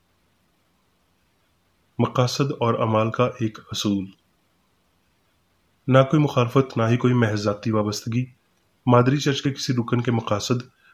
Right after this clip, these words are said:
या अमाल पर असरअंदाज होने चाहिए। साइंस में सिर्फ इलाही मोहब्बत हुकूमत करती है और एक मसीही साइंसदान पाप को रद्द करने से,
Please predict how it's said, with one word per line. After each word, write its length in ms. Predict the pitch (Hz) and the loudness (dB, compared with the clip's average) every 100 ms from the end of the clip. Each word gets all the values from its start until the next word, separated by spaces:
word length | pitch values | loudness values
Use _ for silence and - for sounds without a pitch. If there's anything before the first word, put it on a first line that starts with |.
| _ | _
या 160 | 127 131 | 4 4
अमाल 340 | 135 120 113 | 4 4 4
पर 180 | 107 110 | 4 0
असरअंदाज 540 | 104 113 101 98 98 92 | -2 -2 0 0 0 -2
होने 180 | 101 | -6
चाहिए। 480 | 95 98 95 95 95 - _ _ _ _ _ - | -6 -8 -8 -8 -10 -14 _ _ _ _ _ -10
साइंस 360 | - 113 110 120 | 0 0 2 0
में 60 | |
सिर्फ 280 | 117 120 113 | 0 -2 0
इलाही 240 | 113 110 | 0 2
मोहब्बत 420 | 113 107 110 117 120 | 0 0 -2 -4 -4
हुकूमत 340 | 113 117 113 | -2 0 0
करती 340 | - 117 123 | -4 -2 -2
है 300 | 117 120 120 _ _ _ _ _ - | 0 -2 -4 _ _ _ _ _ 2
और 180 | 123 127 | 6 6
एक 160 | 127 | 4
मसीही 360 | 127 - 131 143 | -2 4 4 4
साइंसदान 500 | - 127 120 127 131 | 4 2 4 2 2
पाप 360 | 131 113 110 - | 0 -2 -2 -2
को 80 | |
रद्द 180 | 107 107 | 0 0
करने 340 | 110 113 113 120 | -2 -2 -2 -2
से, 160 | 120 | -2